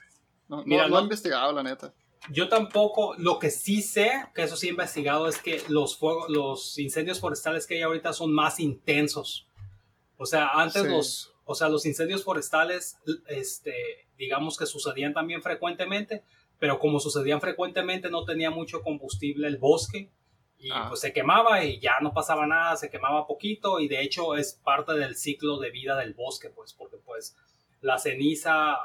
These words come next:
Speaker 2: hace que esas, reducen los nutrientes y los árboles hacen no sé qué con los, con, cuando se queman poquito por fuera, o sea, era beneficioso,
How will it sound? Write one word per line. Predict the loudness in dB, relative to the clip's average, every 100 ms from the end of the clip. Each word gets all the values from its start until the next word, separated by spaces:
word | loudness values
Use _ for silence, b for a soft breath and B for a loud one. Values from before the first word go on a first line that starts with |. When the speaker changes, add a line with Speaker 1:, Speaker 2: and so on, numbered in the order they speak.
| -4
Speaker 2:
hace | -4 -4 -8
que | -8 -10 -12 -14 -16
esas, | -12 -8 -8 _ _ _ _
reducen | -8 -4 0 0 2 0
los | 0
nutrientes | -6 -8 -2 0 0 -2 -2 -2 0 -2 -6
y | -14 -14 -12
los | -8 -4
árboles | -4 -4 -6 -6
hacen | -6 -6 -10
no |
sé | -12 -12
qué | -12
con | -12 -20
los, | -20 -20 -20
con, | -20 _ _
cuando | -20 -18
se | -18
queman | -10 -8 -8
poquito | -12 -20 -18
por | -18 -12
fuera, | -6 -4 -2 -4
o | 0
sea, | 0 0 b b b b -2
era | 2 4
beneficioso, | 4 0 -2 -6 -2 -2 -2 -14